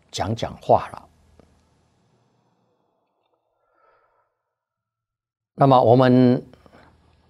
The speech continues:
哦，这个二零二三年过去了，啊，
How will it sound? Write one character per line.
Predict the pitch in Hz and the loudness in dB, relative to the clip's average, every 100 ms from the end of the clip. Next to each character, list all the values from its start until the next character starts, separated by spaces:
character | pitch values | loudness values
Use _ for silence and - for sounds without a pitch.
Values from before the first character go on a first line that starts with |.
| _ _ | _ _
哦， | 107 92 | -6 -4
这 | - 156 | -2 0
个 | 120 107 101 101 98 - _ _ _ _ _ _ _ _ _ _ _ _ _ _ _ _ _ _ | 2 2 2 0 -4 -12 _ _ _ _ _ _ _ _ _ _ _ _ _ _ _ _ _ _
二 | 180 135 | 2 2
零 | 101 113 - | 2 -2 0
二 | 160 120 | 2 2
三 | - 131 123 | 0 -2 -2
年 | 113 90 87 - _ _ _ _ - | -4 -8 -14 -20 _ _ _ _ -8
过 | 113 | -6
去 | - - 76 | -6 -10 -14
了， | - _ _ _ _ _ _ _ _ _ | -14 _ _ _ _ _ _ _ _ _
啊， | 87 | -20